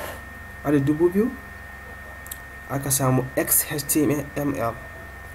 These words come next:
wanda yake har yanzu muna amfani da H T M L five. Wannan H T M L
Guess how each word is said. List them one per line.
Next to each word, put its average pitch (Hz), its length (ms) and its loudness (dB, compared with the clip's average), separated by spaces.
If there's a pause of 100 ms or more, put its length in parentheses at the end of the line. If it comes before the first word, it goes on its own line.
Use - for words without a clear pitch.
(140)
wanda 139 240 8
yake 139 360 4 (240)
har 135 100 2
yanzu 139 300 4
muna 151 260 4
amfani 131 480 0
da 143 280 4 (720)
H 160 180 4
T 160 120 8
M 151 140 8
L 131 120 4
five. 131 420 6 (1500)
Wannan 214 420 8 (220)
H 196 180 0
T 185 140 6
M 180 100 6
L 156 240 2